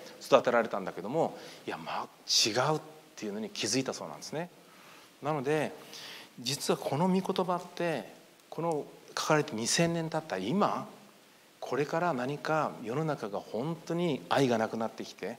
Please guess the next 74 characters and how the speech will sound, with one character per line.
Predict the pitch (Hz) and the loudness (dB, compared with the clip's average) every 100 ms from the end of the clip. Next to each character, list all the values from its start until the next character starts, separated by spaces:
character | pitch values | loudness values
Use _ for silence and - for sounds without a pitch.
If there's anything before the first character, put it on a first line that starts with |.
| - - - - | -14 -20 -18 -12
そ | - 135 | -4 0
う | 123 | 2
い | 120 160 185 | 2 4 4
う | 117 - - | 4 -2 -4
サ | - 120 | 0 4
タ | 123 | 4
ン | 107 | 4
を | |
す-、 | 95 - - | 2 -2 0
礼 | 113 107 | 2 4
拝 | 107 98 | 4 2
す | - | 0
る | 92 | -2
人 | - | -4
た | 92 | -8
ち | 87 143 180 - - - - - | -6 -6 -8 -12 -20 -20 -20 4
と、 | 214 143 | 8 10
私 | 110 127 | 10 6
た | 113 | 4
ち | 101 | 2
誠 | 90 - 165 | 0 0 0
の | 160 | 2
神 | 151 147 | 2 2
を | 107 | 4
礼 | 120 | 4
拝 | 117 120 | 4 0
す | - | 0
る | 110 | -4
人 | 110 | -4
た | |
ち | - | -6
の | 101 | -4
間 | 107 120 113 | -2 0 -2
に | 110 - - - - | -2 -6 -16 -18 -4
い | |
ろ | 160 | -2
ん | 233 | 0
な | 226 | 2
こ | 175 | 4
と | 170 | 6
が | 131 | 4
起 | - | 4
き | |
て | 123 | 0
く | 113 | 0
る | 92 - - - - - | -6 -8 -14 -16 -12 -6
中 | 117 107 | -2 2
で、 | 123 120 98 - - - - - - - - - - | 4 2 0 -12 -18 -18 -16 -16 -20 -20 -20 -20 -16
あ | - 92 101 | -2 2 4
あ、 | |
そ | 90 - - 101 | 4 2 2 4
の | 135 | 6
た | 165 | 8
め | 202 | 10
の | 214 | 10
御 | 190 | 10
言 | 196 185 | 10 12
葉 | 175 | 12
だ | 160 | 12
っ | |
た | 156 | 12
ん | 143 | 10
だ | 127 113 107 - | 12 10 8 4
っ | - | 4
て | |
い | 120 | 6
う | |
こ | 117 | 8
と | 131 | 12
な | 120 | 12
ん | |
で | 113 | 12
す | |
ね。 | 135 170 190 160 - | 10 12 12 8 -6